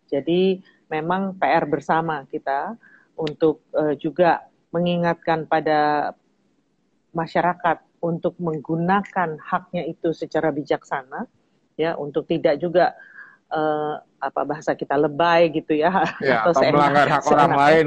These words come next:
Speaker 2: gitu ya, Bu Sandra ya.
Speaker 1: Betul, heeh. Tapi di sisi lain, eh, kita juga harus mengingatkan terus kepada aparat penegak hukum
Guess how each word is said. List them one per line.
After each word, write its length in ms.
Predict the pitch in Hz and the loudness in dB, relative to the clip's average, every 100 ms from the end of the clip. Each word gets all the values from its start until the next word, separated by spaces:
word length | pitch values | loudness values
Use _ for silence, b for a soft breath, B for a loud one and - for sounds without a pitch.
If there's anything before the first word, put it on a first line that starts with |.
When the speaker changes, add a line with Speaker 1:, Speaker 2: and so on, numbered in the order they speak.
| 135 | 0
Speaker 2:
gitu 160 | 123 | -4
ya, 140 | 135 135 139 | 0 0 0
Bu 60 | 110 | 0
Sandra 340 | 117 113 113 104 | 0 2 2 2
ya. 120 | 98 185 | 2 0
Speaker 1:
Betul, 480 | - 196 196 208 214 | 2 6 6 4 2
heeh. 300 | 147 160 185 B B _ | -4 -6 -10 B B _
Tapi 240 | 175 170 240 | -2 2 2
di 80 | 202 185 | 2 0
sisi 240 | 185 185 | -2 0
lain, 440 | 165 151 156 220 285 b b _ 170 | 2 0 0 0 -2 b b _ -6
eh, 140 | 160 147 | -6 -6
kita 200 | 160 190 | -2 -2
juga 260 | 175 160 160 | -2 0 0
harus 320 | 160 151 156 165 | 2 -2 -4 -6
mengingatkan 580 | 160 151 156 - 160 147 | -8 -6 -6 -4 -8 -4
terus 320 | 208 254 254 | 0 0 -2
kepada 680 | _ 151 143 147 139 135 - | _ -6 -4 -4 -4 -6 -10
aparat 420 | 147 - 151 151 147 | -14 -6 -4 -4 -6
penegak 320 | - 143 147 - | -10 -6 -6 -6
hukum 480 | 151 - - 233 240 | -12 -14 -2 -2 -2